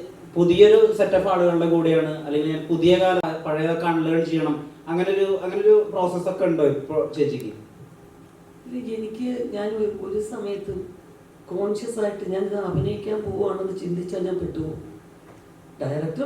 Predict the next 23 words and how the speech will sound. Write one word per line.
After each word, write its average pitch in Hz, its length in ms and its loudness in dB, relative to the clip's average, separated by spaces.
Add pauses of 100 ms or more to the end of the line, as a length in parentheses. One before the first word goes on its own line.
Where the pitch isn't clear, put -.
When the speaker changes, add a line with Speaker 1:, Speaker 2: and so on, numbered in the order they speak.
Speaker 2:
പറയുമ്പോ 233 400 0 (200)
പറഞ്ഞിരുന്നത് 220 560 0 (100)
ഞാൻ 208 140 -4
ആ 208 180 -4
ആക്ഷൻ 220 240 -8
എന്ന് 254 160 -6
പറഞ്ഞു 208 240 -8
കഴിയുമ്പോൾ 214 300 -6
ചെയ്യുന്നതാണ്. 175 500 -4 (720)
കട്ട് 190 220 -4
എന്ന് 269 140 0
പറയുമ്പോ 262 280 -2
ഞാൻ 226 240 -4
ഞാനാവും. 185 500 -4 (560)
പക്ഷെ - 220 -14
ഒരു 247 180 -6 (400)
കുറച്ച് - 220 -12
ഇമോഷണൽ 262 560 -6
ഫിലിംസ് 220 420 -10
ചെയ്യുമ്പം 170 460 -8 (640)
എന്തോ 254 180 -2
കുറച്ച് 220 360 -6
കാലമായിട്ട് 214 440 -4